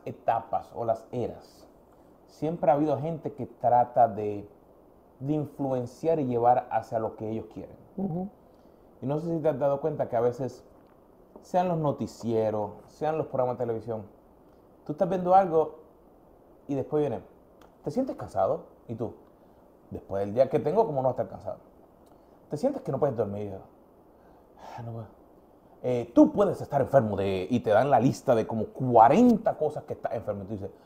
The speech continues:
Speaker 1: "Ay, yo tengo todo eso". Eh, y entonces ahí entra la ansiedad.
Speaker 2: Mm.
Speaker 1: Y como tú mencionabas, el guardar ese pensamiento y no permitir que nos afecte es lo que nos va a permitir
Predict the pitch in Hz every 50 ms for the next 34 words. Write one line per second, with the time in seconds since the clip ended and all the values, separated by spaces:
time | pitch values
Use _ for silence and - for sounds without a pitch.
0 | - - - - - - - - 202 185 143 151 151 - 175 190 202 196 - -
1 | 180 185 202 190 185 196 339 339 - - - - - 214 226 214 - - 214 -
2 | - - - - - _ - 127 110 90 101 92 - - - - - - 104 101
3 | 101 98 98 95 98 101 104 101 - - - 220 226 - - - - - - -
4 | - - 180 180 180 170 170 165 - 104 104 101 107 110 131 147 135 120 - -
5 | - - - - - - - - - - 123 123 127 123 110 113 127 131 123 120
6 | 120 117 120 127 131 156 185 196 180 - - - - - _ - _ - - -
7 | _ - - 139 135 - 156 - 147 - 120 123 113 131 143 127 - - - -
8 | - - - - - - - _ - 147 147 143 143 143 170 165 160 151 143 123
9 | 151 151 151 151 160 147 139 113 117 - 185 185 - - - - 143 156 160 170
10 | 160 - - 147 135 127 120 113 127 127 - 160 147 147 143 131 - 151 151 143
11 | 127